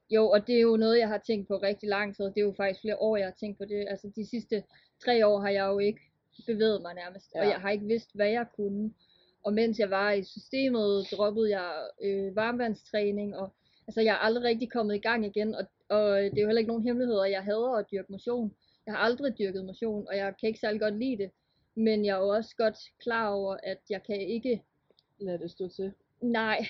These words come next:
Speaker 1: altså, et eller andet skal jeg gøre, fordi jeg brokker mig jo også over, at jeg er blevet lidt tyk og sådan nogle ting, ikke? Så,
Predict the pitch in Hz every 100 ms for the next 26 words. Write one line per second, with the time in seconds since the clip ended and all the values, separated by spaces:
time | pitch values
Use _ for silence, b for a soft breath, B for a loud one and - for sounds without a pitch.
0 | B - 233 247 - 285 254 233 247 -
1 | 240 226 208 214 226 220 214 214 208 208
2 | 226 262 220 208 202 214 233 214 196 190
3 | 202 220 214 - 262 233 - 196 185 202
4 | 196 214 208 - 202